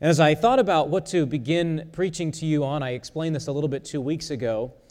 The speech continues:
One thing that stood out to Krista and me about you as a church,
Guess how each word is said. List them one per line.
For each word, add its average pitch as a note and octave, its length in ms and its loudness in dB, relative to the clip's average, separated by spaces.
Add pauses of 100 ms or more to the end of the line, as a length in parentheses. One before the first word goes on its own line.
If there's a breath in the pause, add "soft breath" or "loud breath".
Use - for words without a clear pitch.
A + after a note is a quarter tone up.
(500 soft breath)
One G#3 200 0
thing A3+ 260 -2
that D#3 140 0
stood F3 300 -2
out E3 280 -4
to C#3+ 440 -2
Krista F3 340 -6
and D3+ 160 -6
me D#3 180 0
about C#3+ 360 -2
you D#3+ 260 2
as C3+ 120 -2
a C3 40 -8
church, C#3 600 -2